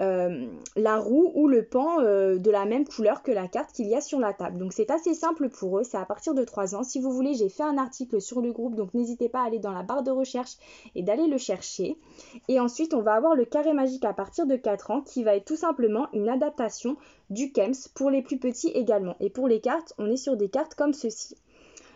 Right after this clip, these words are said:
Donc là, c'est pareil, j'ai fait un article, n'hésitez pas à aller le voir sur le groupe. Voilà.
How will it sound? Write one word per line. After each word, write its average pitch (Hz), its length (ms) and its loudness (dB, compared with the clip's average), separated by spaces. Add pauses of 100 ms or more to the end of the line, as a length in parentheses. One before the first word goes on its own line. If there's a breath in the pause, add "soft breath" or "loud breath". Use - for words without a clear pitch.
(120)
Donc 190 220 -4
là, 262 120 0
c'est 320 140 -2
pareil, 226 320 0
j'ai 240 120 0
fait 311 140 -4
un 269 160 0
article, 240 420 -6
n'hésitez 202 360 -2
pas 311 180 0
à 294 40 0
aller 247 140 0
le 202 140 2
voir 190 260 -2
sur 277 220 -4
le 226 140 2
groupe. - 280 -12 (280 loud breath)
Voilà. 226 340 0